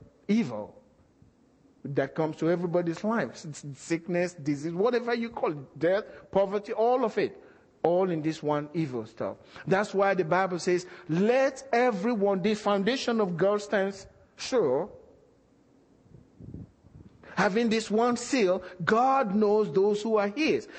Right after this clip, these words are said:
And everyone who names the name of Christ depart from iniquity."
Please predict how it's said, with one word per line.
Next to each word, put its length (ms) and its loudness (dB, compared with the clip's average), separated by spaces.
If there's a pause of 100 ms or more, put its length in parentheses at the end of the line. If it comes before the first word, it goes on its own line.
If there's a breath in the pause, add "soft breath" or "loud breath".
And 160 2
everyone 580 2
who 160 2
names 560 2
the 140 2
name 340 2
of 160 0
Christ 440 0 (280 loud breath)
depart 1040 2
from 420 2
iniquity." 920 -2